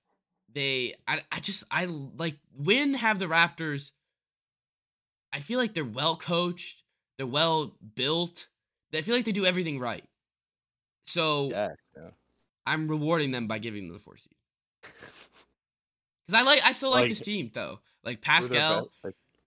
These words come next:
Speaker 1: Scotty Barnes, Fred VanVleet. They have, uh, they have Bo Cruz off the bench.
Speaker 2: It just, there's nothing about the Raptors that excites me.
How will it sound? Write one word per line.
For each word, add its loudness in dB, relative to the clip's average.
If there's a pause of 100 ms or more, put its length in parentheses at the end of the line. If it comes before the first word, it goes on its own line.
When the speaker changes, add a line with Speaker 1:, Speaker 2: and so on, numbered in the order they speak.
Speaker 1:
Scotty 0
Barnes, 0 (880)
Fred -2
VanVleet. 0 (760)
They 0
have, 2
uh, 0 (360)
they -4
have -4
Bo 0
Cruz -4
off -8
the -8
bench. -6 (1900)
Speaker 2:
It -20
just, -8
there's -12
nothing -10
about -8
the -16
Raptors -10
that -16
excites -14
me. -18